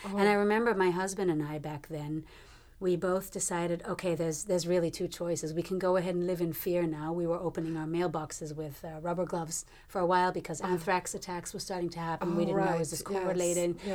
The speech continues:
Speaker 1: Yes.
Speaker 2: You know, what, what other things are going on? And then at some point I realized, I think it was when a f-, another mom was showing me how to put on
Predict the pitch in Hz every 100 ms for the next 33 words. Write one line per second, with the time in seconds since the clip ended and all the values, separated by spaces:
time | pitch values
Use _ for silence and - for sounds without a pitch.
0 | 170 170 - - 185 170 160 165 180 185
1 | 170 175 170 160 147 175 175 170 175 170
2 | 170 165 190 196 196 202 202 254 262 233
3 | 190 185 185 170 151 156 - - - -
4 | - - 196 - 262 269 208 202 185 185
5 | 185 185 170 - - 190 175 185 220 214
6 | 175 165 160 170 - 185 180 196 175 147
7 | 165 175 180 - 185 180 165 170